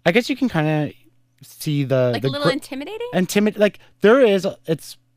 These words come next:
Speaker 1: there's, there could be a lot riding on things you say, because these are impressionable young people that, you know, are, could be going through what's the start of their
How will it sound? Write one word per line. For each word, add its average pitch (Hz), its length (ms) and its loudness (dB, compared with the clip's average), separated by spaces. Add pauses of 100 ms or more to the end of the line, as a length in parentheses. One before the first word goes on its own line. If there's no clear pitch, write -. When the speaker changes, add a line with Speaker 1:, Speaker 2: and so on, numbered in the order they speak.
(1400)
Speaker 1:
there's, 147 480 -4
there 196 100 2
could 240 180 0
be 302 60 4
a 277 60 6
lot 170 220 4
riding 139 340 2
on 123 220 -2
things 135 400 -6
you 127 100 -6
say, 117 420 -4
because 117 340 -6
these 131 200 -4
are 147 100 0
impressionable 123 840 -2 (140)
young 113 200 -6
people 113 460 -12 (100)
that, 120 320 -4 (760)
you 139 140 -2
know, 113 420 -2 (100)
are, 120 380 0 (200)
could 143 160 -2
be 139 160 -2
going 131 300 0
through 123 240 -6
what's 113 220 -8
the 120 80 -8
start 110 220 -8
of 104 100 -10
their 110 260 -4